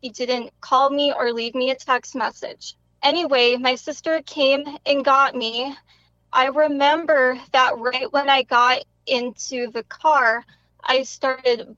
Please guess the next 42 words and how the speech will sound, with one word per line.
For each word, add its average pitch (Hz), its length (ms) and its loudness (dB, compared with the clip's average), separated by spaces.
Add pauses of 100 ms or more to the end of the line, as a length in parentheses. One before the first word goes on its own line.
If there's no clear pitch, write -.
bawling 247 720 2 (120)
and 240 160 -6
just - 420 -12 (120)
crying. 262 880 0
And 240 200 -4
I 240 160 0
was 247 220 -2
confessing 269 800 -2
everything 247 760 -6
to 277 220 -6
her, 254 200 0
telling 269 400 -4
her 247 260 -16 (440)
that 247 240 2
this 262 180 -4
is 254 100 -10
what's 262 220 0
been 269 160 0
going 233 340 -2
on. 269 280 2
And 220 120 -6
I'm 226 160 -2
like, 233 340 -6
"So 254 280 -2
sorry 254 520 0
for - 160 -8
everything. 262 560 -2
I'm 233 120 -8
sorry 247 380 0
that 233 220 0
I 247 80 -4
never 226 280 -10
told 294 500 -2
you 247 280 -4 (380)
or 247 120 2
Grandma. 262 540 2
I'm - 180 -4
sorry 254 240 0
I 254 80 0
never 240 240 -4
called 277 460 0
any, 262 180 -6